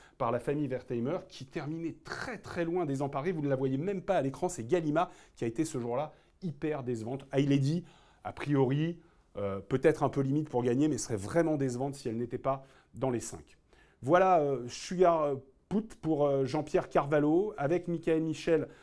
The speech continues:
en selle. Sugar Put qui vient de bien gagner à Compiègne, euh, dans une course à condition, sur deux mille quatre, en terrain souple. J'ai un peu de mal, personnellement, à évaluer les lignes, euh, de Sugar Put. Est-ce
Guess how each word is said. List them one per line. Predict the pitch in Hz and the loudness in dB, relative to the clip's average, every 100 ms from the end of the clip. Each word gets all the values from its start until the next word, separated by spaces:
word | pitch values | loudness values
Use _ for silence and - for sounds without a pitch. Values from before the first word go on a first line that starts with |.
| - 143 | -12 -6
en | 139 | -2
selle. | - 208 | 0 -2
Sugar | 202 190 175 | 0 0 0
Put | 220 202 | 0 -6
qui | - | -4
vient | 156 170 | 2 2
de | 151 | 2
bien | 139 139 220 233 | -2 -2 0 2
gagner | 202 202 202 190 185 - _ _ _ _ _ _ _ _ | 2 2 2 0 -2 -14 _ _ _ _ _ _ _ _
à | 170 | -2
Compiègne, | 170 170 - 160 180 170 - | 2 0 2 2 2 -2 -4
euh, | 131 131 131 | -2 0 0
dans | 151 | -4
une | 139 156 | -2 -4
course | 147 160 165 | -4 -2 -2
à | |
condition, | 143 160 156 147 139 156 196 | 0 -2 -2 -4 -4 -2 -4
sur | 180 - 180 | -8 -2 0
deux | 160 | 2
mille | 165 147 | 0 0
quatre, | 151 143 175 - | 2 4 2 -2
en | 147 | -6
terrain | 143 151 143 | -2 -2 -2
souple. | - 151 190 117 - _ - _ _ | -2 -4 -4 -10 -14 _ -20 _ _
J'ai | 110 170 | 2 4
un | |
peu | 202 226 | 6 4
de | 196 | 8
mal, | 196 202 | 8 8
personnellement, | 190 - 170 170 170 180 180 | 2 4 4 6 4 4 4
à | 151 143 135 | 6 4 2
évaluer | 156 156 160 170 170 | 2 2 2 4 4
les | 156 | 4
lignes, | 170 165 117 - - - - | 0 -2 -4 -6 -20 -16 -4
euh, | 127 | -2
de | 139 | -2
Sugar | 147 175 165 147 - | -2 0 0 0 0
Put. | 160 196 - | -2 -2 -4
Est-ce | 175 170 - | -4 -4 -8